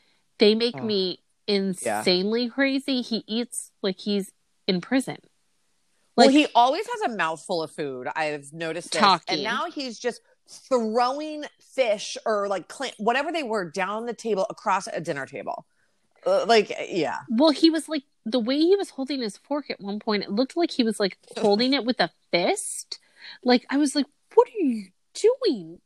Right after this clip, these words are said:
Speaker 1: Like, he had
Speaker 2: For
Speaker 1: it
Speaker 2: somebody
Speaker 1: backwards. You know that kid went to cotillion.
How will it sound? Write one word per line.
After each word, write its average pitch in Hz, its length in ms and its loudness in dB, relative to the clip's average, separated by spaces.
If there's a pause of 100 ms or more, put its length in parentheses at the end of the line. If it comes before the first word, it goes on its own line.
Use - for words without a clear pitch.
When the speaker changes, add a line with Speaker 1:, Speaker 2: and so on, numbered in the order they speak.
(140)
Speaker 1:
Like, 285 140 -4
he 285 100 -2
had 302 220 -6
Speaker 2:
For 220 80 4
Speaker 1:
it - 40 -2
Speaker 2:
somebody 208 580 2
Speaker 1:
backwards. 403 680 -4 (320)
You 349 220 4
know 254 200 0
that 190 200 -4
kid 185 160 -6
went 165 200 -10
to 143 80 -12
cotillion. 135 720 -8